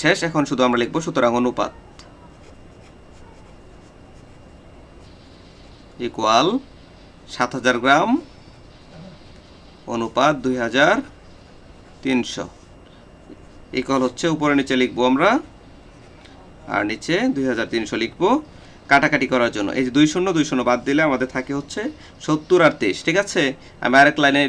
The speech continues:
লিখলাম না, সরাসরি অনুপাত দিয়ে দিলাম, সত্তর অনুপাত তেইশ। এই যে সত্তর উপরে আছে, সত্তর দিয়ে দিলাম এবং তেইশ নিচে আছে,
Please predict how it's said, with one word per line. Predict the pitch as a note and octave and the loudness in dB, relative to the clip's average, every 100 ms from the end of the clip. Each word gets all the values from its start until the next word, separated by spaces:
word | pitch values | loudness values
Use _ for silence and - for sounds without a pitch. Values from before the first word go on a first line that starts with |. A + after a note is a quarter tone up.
| C#3 | 0
লিখলাম | D3 D3 F#3 | 0 0 2
না, | B3+ - | -2 0
সরাসরি | C#3+ C#3 A#2+ B2+ | -2 0 0 0
অনুপাত | C3 A#2 | 0 0
দিয়ে | A#2+ | -2
দিলাম, | G#2 G2+ - | -2 -4 -6
সত্তর | B2+ C#3+ C#3 | -6 -4 -2
অনুপাত | D3+ F3 G#3 - | -2 -4 -4 -6
তেইশ। | G2 - - - - | -6 -8 -20 -16 -2
এই | D3+ | -2
যে | D#3+ | 0
সত্তর | E3+ E3 D#3 | -4 -2 -4
উপরে | D#3+ D3+ D3 | 0 0 0
আছে, | D3 | -2
সত্তর | D3+ D3 C3+ | -6 -6 -2
দিয়ে | C3+ | 0
দিলাম | D3 G#3+ D3 | 0 0 0
এবং | B2+ A#2+ | 0 0
তেইশ | B2 B2 | -2 -4
নিচে | B2+ C#3 C#3+ | -4 -4 -6
আছে, | F#3 | -6